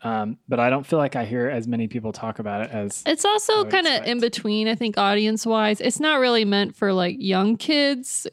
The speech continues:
Speaker 2: who would probably be the backbone of most ticket sales for stop
Speaker 1: Yeah, that's true. It's
Speaker 2: motion
Speaker 1: maybe a little too
Speaker 2: movies.
Speaker 1: scary for younger kids.
Speaker 2: Yeah.
Speaker 1: Oh, Missing Link was the name of that other one.
Speaker 2: Oh, yeah. I, I think teenage and up is fine, but then it's like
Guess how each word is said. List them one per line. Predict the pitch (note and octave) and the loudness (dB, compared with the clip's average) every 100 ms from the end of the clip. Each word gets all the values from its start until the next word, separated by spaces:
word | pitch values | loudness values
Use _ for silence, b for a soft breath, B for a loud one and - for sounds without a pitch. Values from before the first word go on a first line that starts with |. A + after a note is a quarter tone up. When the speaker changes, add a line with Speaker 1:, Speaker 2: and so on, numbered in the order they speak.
| - _ _ G3+ | -14 _ _ 0
Speaker 2:
who | A#3 G#3+ | 4 4
would | G3+ | 2
probably | - G#3 G3 G3+ | 0 0 2 2
be | G3+ | 2
the | G3 F#3+ | 0 2
backbone | F#3 F#3 - G3+ G3 | 2 0 0 2 4
of | F#3+ | 2
most | F3+ F#3 F#3+ | 2 0 -2
ticket | - F#3 G3 - | -4 0 0 0
sales | - G3+ G#3 - | 0 2 0 0
for | G3+ G3 G3+ G3 _ | 0 2 0 -2 _
stop | - - - A3 G#3 | -10 -10 -2 0 4
Speaker 1:
Yeah, | G3 F3+ | 4 4
that's | G3 G#3 | 2 2
true. | G#3 | 2
It's | C#3 - | 2 2
Speaker 2:
motion | |
Speaker 1:
maybe | F#3+ F#3 | 2 4
a | |
little | E3+ D#3 | 4 2
too | C#3+ | 2
Speaker 2:
movies. | D#3+ C#3 | 0 0
Speaker 1:
scary | - C3 C3 | 0 0 0
for | A#2 A#2+ A#2 A2+ | -2 -2 -2 -2
younger | A#2 A#2+ A#2+ A#2+ | -2 -2 -2 -4
kids. | - C3+ G#3+ | -4 -4 0
Speaker 2:
Yeah. | G3+ F#3 F3+ D3 | 0 0 2 2
Speaker 1:
Oh, | |
Missing | B2+ C#3+ C#3 A#2+ | 2 0 2 0
Link | A2+ A2 | 0 -2
was | A#2 G#2 | -4 -4
the | G#2 | -4
name | G#2 | -4
of | |
that | G#2 G2+ | -4 -6
other | G#2 G#2 | -6 -6
one. | G#2+ - | -8 -8
Speaker 2:
Oh, | - | -6
yeah. | B2 G2 A3+ - b b b _ | -6 -6 -8 -10 b b b _
I, | A3 G#3+ - _ - | -2 -2 -6 _ -2
I | |
think | A3 B3 G3 | 0 0 -2
teenage | - A3 G#3 G#3 G3+ F#3 | -4 0 2 2 2 0
and | F3+ | -2
up | F3 G#3+ G#3+ _ | -2 0 -2 _
is | F4 F4+ | 0 0
fine, | - E4+ E4+ F4 E4+ | 0 2 4 4 2
but | D4+ A3 G3 | 2 2 2
then | G#3+ | 2
it's | G#3 G3 | 2 0
like | G#3 G3 F#3+ - | 2 2 0 -4